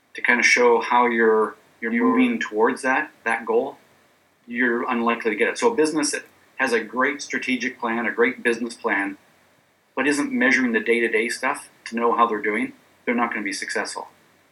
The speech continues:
Speaker 1: A business that gets so caught up in the day-to-day of the metrics of day, of, uh, you know, the financials, the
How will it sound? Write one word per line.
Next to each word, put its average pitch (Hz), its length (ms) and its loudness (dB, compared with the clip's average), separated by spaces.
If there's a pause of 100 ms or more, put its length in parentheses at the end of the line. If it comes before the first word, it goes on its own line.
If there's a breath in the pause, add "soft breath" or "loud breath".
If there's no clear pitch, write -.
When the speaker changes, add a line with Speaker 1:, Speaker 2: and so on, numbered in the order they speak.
(640)
Speaker 1:
A - 40 -14
business 151 440 -2
that 113 160 -6
gets 131 220 -6
so 139 220 0
caught 135 300 0
up 131 160 -2
in 113 140 0
the 107 60 -6
day-to-day 117 680 0
of 104 300 -4 (880)
the 101 260 -6
metrics 117 500 0
of 101 200 -4
day, 113 320 2
of, 104 280 -4 (160)
uh, 104 100 -6
you 107 140 -2
know, 95 80 -4
the 95 60 -6
financials, 110 720 0
the 92 240 -4